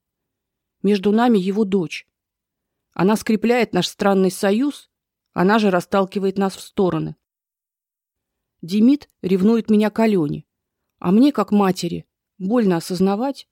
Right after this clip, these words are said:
что мужчина фактически отобрал ребёнка у женщины и манипулирует им. Но так ли это?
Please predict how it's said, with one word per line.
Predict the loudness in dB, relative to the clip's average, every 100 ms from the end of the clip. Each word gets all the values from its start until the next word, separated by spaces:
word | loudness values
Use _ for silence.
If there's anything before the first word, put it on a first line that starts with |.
| _
что | -8 0
мужчина | 0 0 0 0
фактически | 0 -2 -4 -8 -8 -6 -4
отобрал | -2 0 0
ребёнка | 2 2 0 0 -2 -6
у | -4
женщины | -2 0 0 -2 -4 -6 _ _
и | -6 0
манипулирует | 0 0 -2 -2 -2 -4 -6
им. | -8 -10 _ _ _ _ _ _ _ _ _ _ -8
Но | -6
так | -2 -2 0
ли | -2
это? | -2 -6 -20